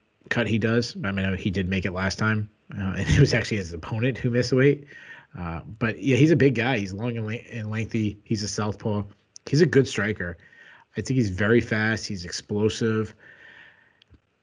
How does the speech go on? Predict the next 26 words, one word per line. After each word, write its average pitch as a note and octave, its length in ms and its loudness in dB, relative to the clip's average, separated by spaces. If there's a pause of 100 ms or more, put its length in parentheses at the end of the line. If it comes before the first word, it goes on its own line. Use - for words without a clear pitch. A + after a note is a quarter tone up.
(120)
I A#2 60 2
think C3+ 160 4
he's - 160 2 (100)
accurate. C3+ 540 2
I G2+ 80 -6
said B2+ 160 -2
it F#2+ 60 -6
last G#2+ 240 -6
time. B2 180 -4
I G2+ 60 -4
think G#2 120 -4
his E2+ 120 -6
accuracy A#2 440 -4
is G2 80 -2
a F#2 40 -4
little F#2+ 240 -4
overlooked. F#2 800 -4
He, F#2+ 220 -2
he G2 240 -4
lands G2+ 500 0
clean. A2 540 0 (260)
Uh, - 220 -10 (420)
he's A2 220 2
got, F3+ 340 4
he's C3 200 2
a, A2+ 40 4